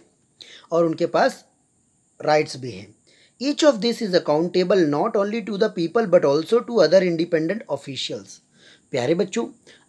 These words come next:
अब मान लेते हैं कि अगर कुछ गलत होता है तो पुलिस, नेता या दूसरे लोग वो जवाबदेह हैं, आईएएस ऑफिसर भी, कलेक्टर भी जवाबदेह है। किसके लिए? पीपल के लिए। यस,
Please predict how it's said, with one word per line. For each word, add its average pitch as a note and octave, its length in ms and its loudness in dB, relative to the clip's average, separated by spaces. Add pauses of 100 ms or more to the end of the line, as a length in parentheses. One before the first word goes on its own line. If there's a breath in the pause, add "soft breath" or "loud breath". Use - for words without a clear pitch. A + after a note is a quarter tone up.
अब E3 100 -6
मान D3+ 220 -2
लेते D3+ 300 -2
हैं G3+ 240 -4 (180 soft breath)
कि F#3+ 60 -4
अगर A#3 180 4
कुछ A3 240 -4
गलत D3 300 0
होता D3 160 0
है D#3 60 -2
तो F#3 60 -6
पुलिस, F3+ 420 -2 (320)
नेता E3 680 2 (300 soft breath)
या F#3 80 -8
दूसरे G3 320 -2
लोग F#3+ 260 -2
वो B3 80 0
जवाबदेह F#3+ 640 4
हैं, C#3 180 -2
आईएएस D#3 340 -2
ऑफिसर F3 400 -4
भी, F3 360 -4 (100)
कलेक्टर D#3 360 -4
भी F#3+ 120 -2
जवाबदेह E3+ 520 4
है। D#3 60 4
किसके G3+ 340 -2
लिए? G#3+ 260 -2 (320 soft breath)
पीपल G3+ 320 2
के D3+ 160 -4
लिए। A2 280 -10 (280)
यस, - 220 2